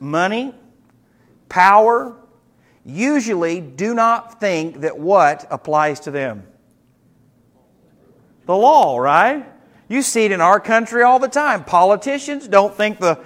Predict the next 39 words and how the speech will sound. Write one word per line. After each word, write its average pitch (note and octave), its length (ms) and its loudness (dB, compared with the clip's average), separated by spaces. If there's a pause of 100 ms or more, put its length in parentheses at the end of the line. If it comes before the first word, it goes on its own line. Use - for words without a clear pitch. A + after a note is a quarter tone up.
(120)
law G#3 380 6
should C4 180 -4
apply C4 340 0
to C#4 100 -2
them. D4 440 2 (680)
You, F3+ 100 -10
you've F#3+ 220 -6
seen A#3 240 -2
it G#3+ 160 -2
by G3 240 4
some G#3+ 220 -2
of G#3 60 -6
the F#3 80 -4
biggest, A3+ 680 -2 (340)
um, F3 500 6
scandals A3+ 760 0
in G3 160 -2
America. F#3+ 760 4 (180)
I F3+ 100 2
think G3+ 240 -2
of F3+ 120 0
the F3+ 100 2
Bernie G#3+ 360 2
Madoffs, G3+ 640 0
right, E3+ 260 2
who F#3+ 180 0
have E3 220 2 (160)
swindled G#3+ 640 0
and D3 140 -4
stole. G3+ 680 2
And, C#3+ 160 -2 (320)
and, G#3 480 -2
uh, E3 140 2
usually, A3 960 0 (720)
they F3+ 100 -2
usually G#3+ 320 -2
get G3 140 0
a F#3+ 60 0
what? D3+ 340 -2